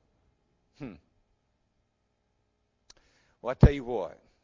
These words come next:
you went into town last night and you ate way yonder more than you should have. That's gluttony.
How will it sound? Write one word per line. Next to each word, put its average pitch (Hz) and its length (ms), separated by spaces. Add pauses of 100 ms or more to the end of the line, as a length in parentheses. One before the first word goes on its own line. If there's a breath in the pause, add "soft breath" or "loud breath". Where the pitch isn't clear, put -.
(640)
you 160 100
went 175 160
into 202 180
town 175 380
last 160 320
night 107 400 (1000)
and 160 180
you 160 180
ate 156 340
way 156 160
yonder 147 420
more 139 220
than 123 180
you 113 60
should 113 240
have. 95 180
That's 131 200
gluttony. 101 580